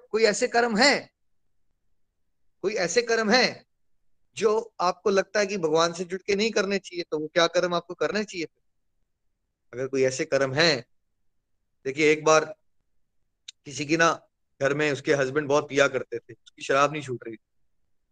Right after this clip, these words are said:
तो एक, अ, जो उनकी मिसेज हैं बड़ी परेशान है, वो एक पंडित जी के पास चली जाती हैं, वो बड़े फेमस हैं, बड़े लोगों को गाइड करते हैं, वो पंडित जी उनको गाइड करते हैं ऐसे ऐसे करना। तो वो,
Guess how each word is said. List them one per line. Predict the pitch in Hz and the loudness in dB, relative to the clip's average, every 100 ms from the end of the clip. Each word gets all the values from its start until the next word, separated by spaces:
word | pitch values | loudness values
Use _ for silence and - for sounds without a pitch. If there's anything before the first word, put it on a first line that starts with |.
| _ _ _ | _ _ _
तो | 143 143 | 0 4
एक, | 151 151 139 | 4 2 0
अ, | 131 123 - _ _ _ _ _ _ _ _ _ _ _ | 0 -2 -8 _ _ _ _ _ _ _ _ _ _ _
जो | 139 | -6
उनकी | 139 143 | -6 -6
मिसेज | 143 143 160 156 | -4 -2 2 2
हैं | 147 | 4
बड़ी | 147 | 2
परेशान | 143 131 147 143 | 0 4 4 4
है, | 147 | 4
वो | 139 139 | 4 2
एक | 139 - | 2 -2
पंडित | 135 143 | -2 -2
जी | 135 | -2
के | 139 | 2
पास | 131 135 | 2 0
चली | 135 123 | -2 0
जाती | 120 - 123 | 0 -2 -8
हैं, | 120 | -6
वो | 117 | 0
बड़े | 123 | 0
फेमस | 117 123 123 117 120 | 0 -4 -4 -6 -6
हैं, | 117 | -4
बड़े | 117 | -2
लोगों | 120 120 | -2 -4
को | - 120 | -4 -2
गाइड | 117 - | -2 -2
करते | 113 - 113 | -10 -8 -10
हैं, | 113 | -8
वो | |
पंडित | 113 127 127 | -6 -4 -4
जी | 123 | -4
उनको | 120 123 | -4 -4
गाइड | 117 117 113 | 0 -2 -2
करते | 104 - 113 | -12 -10 -10
हैं | 113 | -8
ऐसे | 110 - | -8 -10
ऐसे | - | -8
करना। | - 107 110 107 _ _ _ _ _ _ _ _ _ _ _ 135 | -8 -6 -6 -8 _ _ _ _ _ _ _ _ _ _ _ -4
तो | 135 139 135 - _ _ _ _ _ _ _ _ _ _ | 0 2 0 -6 _ _ _ _ _ _ _ _ _ _
वो, | 78 160 151 - | -10 -6 -6 -8